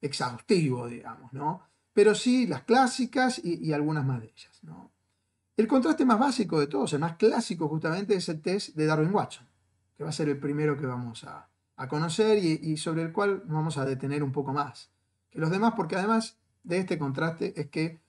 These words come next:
surgen varios de los que vamos a ver a continuación, ¿sí?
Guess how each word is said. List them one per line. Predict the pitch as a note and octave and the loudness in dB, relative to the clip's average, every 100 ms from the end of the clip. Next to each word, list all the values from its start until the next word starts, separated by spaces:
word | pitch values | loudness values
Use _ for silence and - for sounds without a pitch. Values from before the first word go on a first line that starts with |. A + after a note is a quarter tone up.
| _ | _
surgen | - F#3+ D#3+ D#3 D#3 | -6 -4 -2 0 4
varios | A3+ G3+ D3+ C3+ | 6 6 4 2
de | |
los | C3 | 0
que | C3 C#3 | -4 -4
vamos | D3+ D3 C#3 | -2 -4 -2
a | C#3 | -2
ver | D3 | -2
a | C3 | -2
continuación, | B2 B2 C3 A#2 A#3 C#3 A2 | -8 -10 -12 -4 0 0 -4
¿sí? | - C#3 C#3+ D3+ | -10 -6 -4 -6